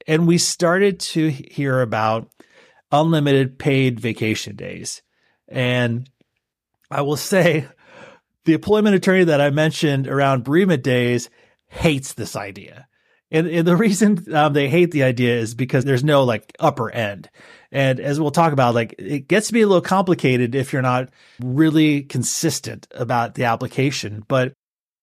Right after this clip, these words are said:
we had heard about it, like, you know, let's just do unlimited paid vacation days. Take as many as you need. We'll make sure we have a performance management process in place so people know that they're getting the, the right work done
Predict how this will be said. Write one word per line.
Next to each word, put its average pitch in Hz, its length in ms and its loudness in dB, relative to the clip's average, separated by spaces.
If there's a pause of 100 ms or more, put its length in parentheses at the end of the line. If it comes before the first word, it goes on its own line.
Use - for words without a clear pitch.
(140)
we 160 140 2
had 175 80 0
heard 175 160 2
about 185 200 2
it, 180 60 4
like, 160 240 0
you 185 80 -2
know, 185 140 0
let's 214 260 0
just 254 180 -4
do 180 120 2
unlimited 147 400 -2
paid 120 220 -4
vacation 107 440 -10
days. 98 320 -16 (540)
Take 208 200 0
as 175 120 -2
many 180 220 2
as 156 80 -2
you 160 100 0
need. 156 300 0
We'll 139 140 0
make 156 180 2
sure 180 180 0
we 156 100 2
have 135 140 0
a 110 140 -4 (160)
performance 151 520 -2
management 147 520 -2
process 139 420 0
in 135 80 0
place 151 380 0
so 120 440 -2
people 120 240 -2
know 131 200 2
that 123 160 2
they're 117 180 0
getting 123 240 0
the, 113 140 -4
the 113 200 -6
right 113 280 -2
work 123 260 -4
done 127 420 0